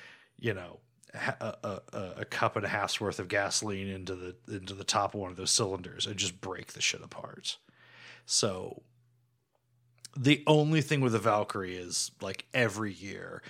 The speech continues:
you need a hardcore, awesome Honda mechanic to just take a good look at the carburetors.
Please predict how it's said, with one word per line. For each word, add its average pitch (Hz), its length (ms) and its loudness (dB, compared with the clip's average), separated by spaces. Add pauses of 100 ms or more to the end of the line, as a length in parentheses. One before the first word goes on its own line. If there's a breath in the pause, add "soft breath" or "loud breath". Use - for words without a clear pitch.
(420 loud breath)
you 123 400 4
need 117 520 2
a 101 400 -4 (120)
hardcore, 110 920 2
awesome 98 460 0
Honda 98 340 -4
mechanic 92 580 -8
to 117 100 -2
just 104 280 0
take 110 240 0
a 98 80 -6
good 92 480 -8
look 95 280 -10
at 101 120 -14
the - 80 -16
carburetors. - 880 -10